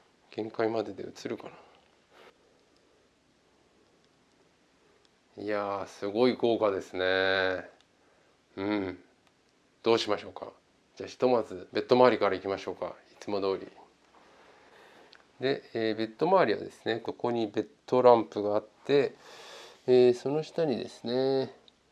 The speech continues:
ユーエスビーボードがありますね。コン-、エーシーのコンセントはなさそうですね。あと非常灯がその隣にあります。あとベッドライトがありますね。こういう、あ、フットライトとあれですね。あ、こういう感じで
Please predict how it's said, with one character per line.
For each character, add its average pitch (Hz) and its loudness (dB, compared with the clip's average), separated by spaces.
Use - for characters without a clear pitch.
ユ 127 0
ー - 4
エ 143 4
ス 143 -12
ビ 135 0
ー - -6
ボ 127 -2
ー - -4
ド 98 -12
が 92 -12
あ 87 -16
り 95 -16
ま 92 -12
す - -20
ね。 135 -2
コ 180 -10
ン-、 180 -16
エ 147 -8
ー 180 -12
シ - -10
ー 180 -4
の 120 -2
コ 127 -8
ン 127 -8
セ 107 -8
ン 101 -6
ト 101 -10
は 92 -10
な 95 -12
さ 107 -8
そ 110 -10
う - -14
で 95 -16
す - -20
ね。 110 -4
あ 113 2
と 107 -8
非 95 -12
常 107 -8
灯 101 -6
が 101 -2
そ - -10
の 104 -6
隣 104 -8
に 101 -12
あ 98 -6
り 98 -10
ま 110 -4
す。 - -20
あ 139 -6
と - 0
ベ - 2
ッ 208 -4
ド 123 -2
ラ 127 2
イ 113 0
ト - -10
が 95 -10
あ - -10
り 107 -12
ま 107 -16
す - -14
ね。 127 -2
こ 107 -8
う 107 -8
い - -12
う、 - -20
あ、 - -14
フ - -20
ッ - -20
ト 135 0
ラ 156 -2
イ 110 -8
ト - -20
と 104 -10
あ - -12
れ 101 -8
で - -14
す - -20
ね。 110 -10
あ、 104 -6
こ - -6
う - 0
い 104 -4
う - -6
感 104 0
じ 95 -14
で 95 -8